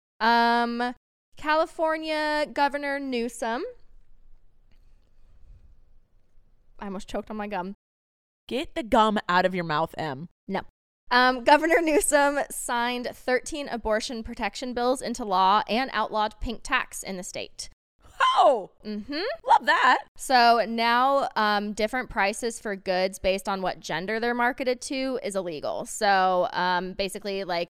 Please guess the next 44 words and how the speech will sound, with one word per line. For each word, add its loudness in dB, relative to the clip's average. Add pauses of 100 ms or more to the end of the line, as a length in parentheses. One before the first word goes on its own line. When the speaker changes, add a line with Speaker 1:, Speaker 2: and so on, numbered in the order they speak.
(160)
Speaker 1:
if -8
you -4
were 0
to -2
go 2
into -6
a -4
store, 0
the -6
exact 0
same -6
razor, -4
if -6
it's -10
pink, -10
it -4
would -2
be, -2
like, -4
thirteen -8
dollars. 0
But -4
if -8
it -8
was -8
black, -2
like, -12
for -10
a -6
dude, -8
it'd -6
be, -8
like, -6
eight -8
dollars. 2
Speaker 2:
Yes. -6
Speaker 1:
So -2
he -2
got 2
rid 0
of -4
that, -6
which -10
is -12